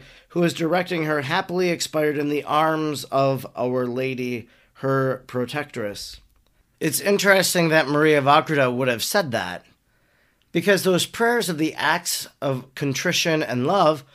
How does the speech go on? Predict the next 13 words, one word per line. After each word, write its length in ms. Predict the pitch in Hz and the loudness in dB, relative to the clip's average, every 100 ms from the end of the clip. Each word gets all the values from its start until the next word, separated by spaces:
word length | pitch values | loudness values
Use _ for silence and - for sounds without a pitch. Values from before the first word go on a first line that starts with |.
| _ _ _ _ _ | _ _ _ _ _
would 120 | 143 | 0
not 280 | 165 180 151 | 4 4 2
yet 180 | 143 156 | -2 -2
have 220 | 147 135 | -2 -4
been 260 | 131 127 127 | -2 -2 -2
written 400 | 147 180 139 127 | -2 -2 -2 -2
formally 720 | - - 170 196 143 131 131 | -4 2 4 4 4 2 2
as 260 | 123 123 - | 0 0 -6
Maria 400 | - 131 139 147 | -4 0 2 4
of 120 | 135 113 | 2 2
Agreda 480 | 175 196 165 131 123 | 0 2 0 0 -2
knew 180 | 117 110 | -4 -8
them. 360 | 95 78 80 | -10 -14 -18